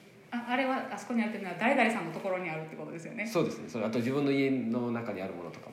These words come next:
Speaker 2: 含めて。
Speaker 1: うん。で、時にはその自分の家にあるものを探すのが面倒くさかったら、誰々さんのところに行っちゃうんですよ。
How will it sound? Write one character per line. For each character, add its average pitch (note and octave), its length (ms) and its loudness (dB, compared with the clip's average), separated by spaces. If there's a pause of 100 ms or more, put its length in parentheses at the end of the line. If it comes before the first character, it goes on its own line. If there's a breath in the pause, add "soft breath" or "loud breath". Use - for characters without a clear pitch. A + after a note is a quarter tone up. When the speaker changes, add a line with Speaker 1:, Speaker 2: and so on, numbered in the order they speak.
Speaker 2:
含 - 180 -14
め - 80 -14
て。 - 220 -14 (520)
Speaker 1:
う B3+ 40 -2
ん。 B3+ 340 -2
で、 D4 380 -4 (100)
時 C#4 140 -6
に G4 160 0
は A3 180 0
そ A#3 100 -2
の A3+ 100 2
自 G#3 180 -2
分 C4+ 160 2
の D4+ 60 2
家 F4+ 120 0
に F4 80 2
あ B3+ 80 4
る G#3+ 140 0
も A3+ 80 4
の A3 100 4
を - 40 -2
探 A#3+ 220 -4
す B3 140 -4
の A3+ 80 0
が F3+ 60 -6
面 G#3+ 160 2
倒 A3+ 100 6
く A3+ 60 0
さ A3+ 80 -4
か F3 80 -6
っ D#3+ 100 -10
た E3+ 80 -10
ら、 E3+ 160 -8
誰 A3 140 -2
々 C4+ 120 2
さ G#3 120 -2
ん E3+ 80 -6
の D#3+ 40 -8
と D#3+ 80 -10
こ E3+ 60 -8
ろ D#3+ 80 -8
に E3+ 120 -8
行 G3 40 -10
っ - 20 -14
ち A#3 120 -4
ゃ G#3 40 -2
う - 40 -4
ん - 80 -8
で D3+ 60 -10
す - 80 -14
よ。 - 80 -12